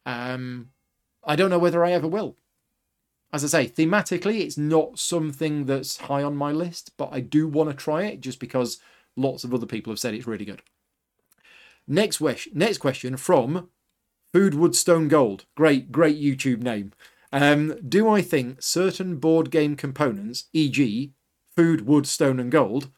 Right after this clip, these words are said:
<laughs> have become so universal that publishers should give consumers an option to not include them in the game?"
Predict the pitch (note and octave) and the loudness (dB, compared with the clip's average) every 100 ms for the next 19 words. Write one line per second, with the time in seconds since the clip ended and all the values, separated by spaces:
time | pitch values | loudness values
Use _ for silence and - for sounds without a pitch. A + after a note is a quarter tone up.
0 | _ _ G#3 - F#3 C3 - - - D#3 | _ _ 0 2 0 -2 -8 -20 -4 -2
1 | C3 C3+ E3 D3 - - G3+ A3 F#3+ G#3+ | 0 -2 -2 -2 -2 2 2 2 2 4
2 | G3 F#3 F#3 D#3 G2+ G#2+ C#3 _ _ - | 4 4 4 2 -2 -8 -10 _ _ -4
3 | C3+ - G3+ F#3 - - B2 B2+ - - | -4 0 2 2 0 -2 -2 -2 -8 -14
4 | - D3 G#2+ C#3 - C3 B2 - G3 F#3 | -4 -4 0 -2 -2 -12 -8 -2 0 2
5 | E3+ G3+ - - A2 G#2+ - _ _ _ | 2 2 -2 -8 -10 -10 -14 _ _ _
6 | _ _ _ _ - C3 B2+ C#3 F3 F3 | _ _ _ _ -4 -2 2 4 4 2
7 | G3 F#3+ F3 E3+ D#3+ D#3 D3+ C#3 C3 G#2+ | -2 0 2 2 2 0 0 0 0 -2
8 | F2 | -10